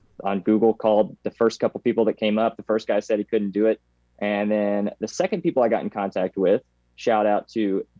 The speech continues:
Denson Tree Service, my boy Kyle, on it immediately. I called, uh, I got on the phone with him, and within, like, five minutes, he was headed out to the spot. He didn't even ask me to come out there. I was able to just provide him,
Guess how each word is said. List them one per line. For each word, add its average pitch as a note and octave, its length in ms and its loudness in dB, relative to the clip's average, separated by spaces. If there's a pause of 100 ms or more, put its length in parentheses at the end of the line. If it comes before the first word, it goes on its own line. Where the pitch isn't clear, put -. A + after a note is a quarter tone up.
Denson A2 380 0
Tree G#2 220 2
Service, G#2 580 2 (100)
my F#2+ 120 -2
boy G2+ 200 4
Kyle, G#2+ 540 2 (1400)
on C3 260 4
it F#2+ 100 -8 (140)
immediately. C#3 920 2
I B2 100 -2
called, E3 400 0
uh, A#2+ 160 0 (120)
I A#2+ 120 0
got C#3+ 160 4
on C#3+ 80 0
the C#3+ 60 -2
phone C#3+ 220 -2
with C3+ 80 0
him, C3+ 160 -2
and A2+ 100 -2
within, A2+ 200 0
like, G#2 240 -4
five A2+ 260 -2
minutes, G#2+ 320 -6
he A2+ 80 -4
was G#2+ 180 -4
headed G#2+ 220 4
out G#2 220 4
to A#2 80 -4
the G2+ 100 -2
spot. A2 340 2
He C3+ 100 2
didn't D3 120 0
even B2 140 0
ask A2+ 300 -2
me A2+ 300 0 (420)
to A#2+ 100 2
come A#2 260 2
out G#2+ 240 2
there. D#3 200 6
I B2 80 4
was A2+ 180 2
able A2 180 -2
to G#2 80 -8
just G2+ 180 -8
provide G2+ 300 0
him, G#2 300 0